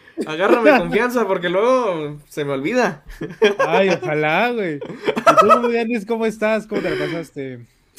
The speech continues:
Speaker 1: Muy chido, güey, muy, muy chingón. Este, bastante, pues, bastante impactado, con varias... más que, más que impactado, güey,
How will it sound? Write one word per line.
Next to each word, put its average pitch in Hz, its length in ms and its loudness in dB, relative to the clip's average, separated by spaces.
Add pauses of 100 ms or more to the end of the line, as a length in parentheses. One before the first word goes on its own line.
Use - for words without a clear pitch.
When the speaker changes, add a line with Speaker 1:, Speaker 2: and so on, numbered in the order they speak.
Speaker 1:
Muy 185 340 0
chido, 240 380 -2
güey, 240 240 0
muy, 196 260 0
muy 208 240 -2
chingón. 180 680 -8
Este, 131 720 -8
bastante, 151 1200 -10 (640)
pues, 127 140 -8
bastante 147 400 -8
impactado, 208 1040 -8
con 151 200 -6
varias... 190 300 -2
más 233 240 -2
que, 320 120 -2
más 233 400 -4
que 285 100 -8
impactado, 247 720 -2
güey, 254 240 -6